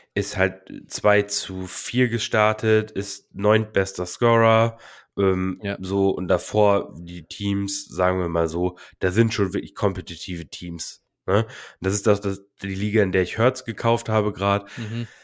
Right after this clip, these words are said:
Speaker 1: Da bin ich an Tyreek Hill interessiert. So,
Speaker 2: Mhm.
Speaker 1: das Team, das Team, was ihn hat, ähm, <laughs> ist, äh, äh, ja, hat Russ zum Beispiel, ähm, hat wahrscheinlich von Juju mehr erwartet,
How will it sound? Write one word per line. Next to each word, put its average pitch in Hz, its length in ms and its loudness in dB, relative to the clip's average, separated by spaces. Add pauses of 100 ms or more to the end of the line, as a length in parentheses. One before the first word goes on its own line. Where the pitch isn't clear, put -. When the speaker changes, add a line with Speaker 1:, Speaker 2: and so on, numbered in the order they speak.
(640)
Speaker 1:
Da 113 100 4
bin 135 120 6
ich 135 100 2
an 117 80 2
Tyreek 110 280 2
Hill 101 180 -2
interessiert. - 640 -8 (240)
So, 92 360 4
Speaker 2:
Mhm. 117 140 -8
Speaker 1:
das 117 160 -2
Team, 139 280 2
das 110 200 -4
Team, 139 240 -2
was 117 160 0
ihn 98 160 -4
hat, 143 300 -2 (280)
ähm, 107 400 0 (140)
<laughs> - 840 -10
ist, - 380 -2
äh, 107 240 4 (400)
äh, 107 160 2 (160)
ja, 95 220 2
hat 113 200 0
Russ 95 460 -2
zum 104 200 -2
Beispiel, 95 880 2 (400)
ähm, 95 580 0 (260)
hat 113 320 -4
wahrscheinlich 107 340 -2
von 107 220 -2
Juju 101 380 -4
mehr 98 180 2
erwartet, 90 680 0